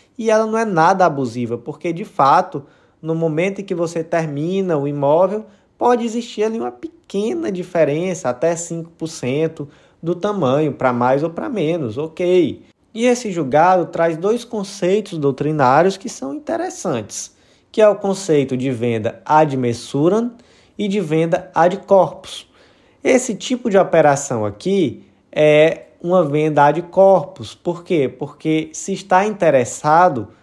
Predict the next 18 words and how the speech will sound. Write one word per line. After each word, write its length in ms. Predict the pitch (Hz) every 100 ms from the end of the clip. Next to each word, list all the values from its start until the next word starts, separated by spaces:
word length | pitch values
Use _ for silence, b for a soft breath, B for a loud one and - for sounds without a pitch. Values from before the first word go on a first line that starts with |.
| b b b -
não 200 | 208 247
simplesmente 680 | 247 208 208 175 180 196 196
nas 180 | 165
medidas, 480 | 143 143 117 110 113
mas 240 | 131 151 156
nas 220 | 175 156
características 1080 | - 185 196 196 196 214 180 196 - 202
do 80 | 196
imóvel 440 | 214 190 151 151 170
como 240 | 185 202
um 40 |
todo. 320 | 220 190 196 175
Então, 220 | - 185
eu 40 |
comprei 300 | 190 180 175
uma 80 | 175
sala 300 | 165 170 170
comercial. 800 | 170 160 160 - 156 143 113 113